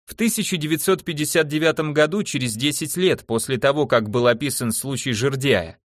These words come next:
физиолог из университета Лидса Ромейн Хёрви провёл серию опытов, результаты которых пролили свет на тайну ожирения крыс с патологией ядра, разжиревшей мыши жердяя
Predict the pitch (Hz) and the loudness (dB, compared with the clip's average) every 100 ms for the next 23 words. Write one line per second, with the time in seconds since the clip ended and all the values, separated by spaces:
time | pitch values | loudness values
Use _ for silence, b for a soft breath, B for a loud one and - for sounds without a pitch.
0 | _ _ _ _ 151 131 202 233 220 202 | _ _ _ _ -4 2 4 4 2 2
1 | 170 185 175 160 170 147 180 180 165 175 | 0 0 0 -2 -2 0 0 2 0 0
2 | - 101 85 - 117 131 147 147 135 - | -2 -4 -4 2 4 4 2 -2 -4 0
3 | 208 160 92 - _ - 143 151 220 226 | 2 2 -2 -8 _ -2 2 4 4 2
4 | - 214 190 190 202 185 175 - 139 123 | 0 0 4 4 4 2 -2 -2 -2 -2
5 | 135 170 180 131 127 120 123 101 - 135 | -2 2 2 2 2 2 2 0 0 2
6 | 131 160 185 185 - 196 202 151 135 160 | 4 4 2 0 2 2 2 0 2 2
7 | 156 147 127 139 135 127 113 104 143 180 | 2 2 2 2 2 2 2 2 0 0
8 | - - - - 139 131 147 135 143 131 | -2 -6 -8 -4 2 4 2 0 -4 -2
9 | 135 123 95 85 _ _ - 110 120 113 | 0 2 2 -2 _ _ 0 2 2 2
10 | 143 147 - 135 131 139 - 117 120 104 | 2 2 0 -2 -2 -2 0 0 0 -2
11 | 107 170 185 170 | 0 2 2 0